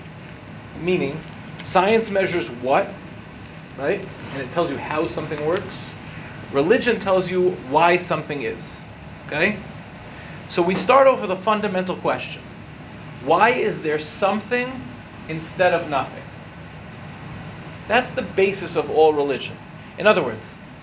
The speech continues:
science, as we said yesterday, ends here. Science would tell you the only thing we know is that something popped into existence, and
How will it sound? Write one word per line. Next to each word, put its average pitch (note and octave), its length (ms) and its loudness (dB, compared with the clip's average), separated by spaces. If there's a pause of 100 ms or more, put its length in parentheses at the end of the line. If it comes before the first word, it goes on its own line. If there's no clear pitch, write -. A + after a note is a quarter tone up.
(240)
science, C#4 600 0
as F#3 120 -4
we F#3+ 100 -4
said G3 180 2
yesterday, F3 680 2
ends G#3+ 320 0
here. - 280 -6 (560)
Science B3 400 0
would A3+ 140 -4
tell F#3+ 180 2
you F3 140 0
the E3+ 220 -8
only B3+ 300 4
thing A#3 260 -2
we G#3+ 160 0
know F#3+ 480 4 (720)
is F3+ 160 0
that - 200 4
something B3+ 600 0
popped G3 380 2
into F3+ 240 0
existence, E3 580 -8
and F3 80 -4